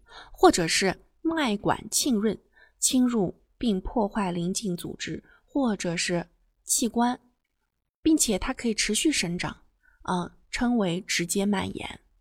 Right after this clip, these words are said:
这种是直接蔓延。而且我们知道癌细胞是可以无穷分化的啊，所以它这个生长速度啊，其实还是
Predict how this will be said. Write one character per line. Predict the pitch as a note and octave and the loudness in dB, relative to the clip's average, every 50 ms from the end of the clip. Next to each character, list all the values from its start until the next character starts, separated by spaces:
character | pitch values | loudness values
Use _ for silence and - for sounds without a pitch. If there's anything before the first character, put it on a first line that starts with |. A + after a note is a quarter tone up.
| _ | _
这 | - - C4 | -4 -2 0
种 | A3 E3+ F3 | 0 -2 -2
是 | - F#3 | -6 -10
直 | - - - E3+ | -8 -6 -6 -6
接 | F#3 G3 F#3+ | -4 -4 -4
蔓 | F#3 F#3+ F#3 - | -4 -4 -4 -6
延。 | - - - - - - _ _ _ _ _ _ _ _ _ | -8 -12 -18 -20 -20 -20 _ _ _ _ _ _ _ _ _
而 | - - A#3+ | -6 -4 -2
且 | - | 0
我 | G#3+ E3+ | 0 -2
们 | F3 F3+ | -2 -6
知 | - - G3 | -6 -6 -6
道 | F#3+ F#3 | -4 -4
癌 | - - F#3 F#3 | -4 -4 -6 -6
细 | - - | -6 -4
胞 | - A3 A3 | -2 0 0
是 | A3+ - - G#3+ | 0 0 -2 -4
可 | - - G#3 | -6 -6 -6
以 | F#3+ | -6
无 | E3+ F3 G3+ | -4 -4 -6
穷 | - - F#3+ G3+ | -4 -4 -6 -6
分 | - A3+ A3+ A#3 | -4 -4 -4 -4
化 | - - B3+ A3+ G3 | -4 -4 -6 -6 -6
的 | - - | -10 -10
啊， | - - F3 E3+ - - _ _ - - - - - - | -8 -6 -6 -8 -8 -12 _ _ -20 -20 -20 -20 -14 -8
所 | - G3+ | -6 -4
以 | G3 G3+ | -4 -4
它 | - G#3 G3 | -4 -4 -6
这 | F#3+ F#3+ | -6 -6
个 | F#3 F#3 | -8 -6
生 | - - G#3+ | -6 -4 -4
长 | G#3 G3+ G3 - | -4 -4 -8 -10
速 | - - A#3 G#3 F#3 | -10 -8 -6 -6 -6
度 | - E3 - - - - - - - | -6 -8 -10 -10 -14 -20 -20 -20 -18
啊， | - - F3 - - | -12 -10 -10 -8 -8
其 | - - - - | -8 -8 -6 -4
实 | - - - F#3+ | -4 -4 -4 -4
还 | - - - | -6 -6 -6
是 | - - - - G3 G3+ G3 - | -6 -4 -4 -4 -4 -8 -8 -10